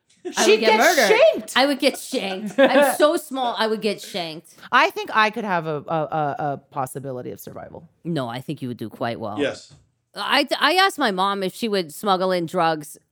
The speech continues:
Speaker 1: for me i-, via her pussy.
Speaker 2: I can't believe you asked your mom about smuggling drugs for you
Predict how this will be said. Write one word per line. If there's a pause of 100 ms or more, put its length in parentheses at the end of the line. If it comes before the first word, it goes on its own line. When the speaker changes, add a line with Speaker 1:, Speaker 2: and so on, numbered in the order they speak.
(180)
Speaker 1:
for
me
i-,
via
her
pussy. (240)
Speaker 2:
I
can't
believe
you
asked
your
mom
about (360)
smuggling
drugs
for
you